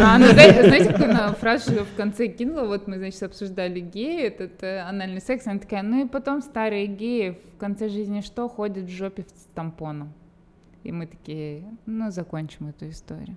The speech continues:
Ну, потому что, типа, очень часто занимаются сексом, отверстие становится большое, и сложно держать, э,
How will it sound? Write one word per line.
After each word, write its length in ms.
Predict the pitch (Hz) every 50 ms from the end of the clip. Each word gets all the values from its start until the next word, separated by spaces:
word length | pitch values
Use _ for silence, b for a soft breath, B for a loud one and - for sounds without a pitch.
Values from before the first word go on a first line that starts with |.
| - _ -
Ну, 120 | 220 247
потому 280 | 214 208 - 202 196 196
что, 200 | 190 - - 180
типа, 600 | 175 - - 180 165 - 180 165 165 160 156 160 - - - - _ _ b b b b b b b b b b b b b b b b b b b b b b b _ _ -
очень 340 | 180 180 185 - - 190 185
часто 380 | - - 180 175 175 - 180
занимаются 600 | 170 170 175 180 180 180 180 175 180 175 - 220
сексом, 560 | 214 - - 302 359 370 370 - - 277 226 208
отверстие 320 | 202 202 190 190 175 -
становится 320 | - 190 180 175 - -
большое, 600 | 175 170 185 196 208 - - 285 302 339 320 233
и 260 | - - 208 208 208 185
сложно 520 | 170 - - 202 226 262 240 226 202 190
держать, 680 | 180 170 180 180 180 170 175 185 190 196 196 196 - -
э, 600 | 180 175 170 170 170 165 165 165 165 165 160 165